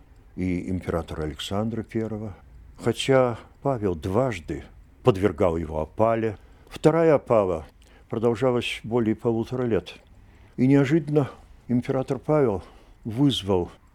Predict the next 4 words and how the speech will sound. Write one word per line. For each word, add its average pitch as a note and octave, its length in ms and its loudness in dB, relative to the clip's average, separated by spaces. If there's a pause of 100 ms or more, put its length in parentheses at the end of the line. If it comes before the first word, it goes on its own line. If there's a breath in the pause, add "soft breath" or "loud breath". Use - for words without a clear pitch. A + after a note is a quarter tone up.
Алексея A#2 600 2 (100)
Аракчеева A#2 800 2 (340)
из A#2 160 -2
ссылки C3 800 0